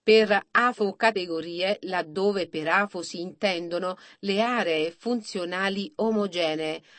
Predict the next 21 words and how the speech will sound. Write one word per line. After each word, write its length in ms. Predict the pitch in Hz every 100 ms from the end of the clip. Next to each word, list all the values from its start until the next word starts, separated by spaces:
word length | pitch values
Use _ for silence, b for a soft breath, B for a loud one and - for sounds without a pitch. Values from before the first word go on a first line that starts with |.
| -
ad 140 | 180
esempio 720 | 180 170 185 190 - 165 165
radiologia, 920 | 180 190 165 165 156 151 165 165 185 b b b
laboratorio, 1080 | 190 202 185 180 175 - 160 160 165 180 196 _
eccetera, 720 | - 220 - 147 147 165 160 160 B B
e 100 | 254
per 180 | 254 262
categorie 760 | 285 285 262 214 214 208 202 208
si 160 | -
intendono 640 | 214 202 220 220 214 196 175
le 200 | 165 151
branche 460 | 170 190 196 185
di 100 | 165
esercizio, 840 | 156 170 165 - 185 151 - 170 B B B
ad 160 | 214 220
esempio 600 | 214 214 220 214 190 180
diagnostica 800 | 185 175 165 175 190 214 196
per 220 | 185 185 196
immagini, 720 | 185 208 208 151 156 151 165
medicina 640 | 175 165 160 - 196 190
nucleare, 800 | 185 180 185 202 196 170 160 160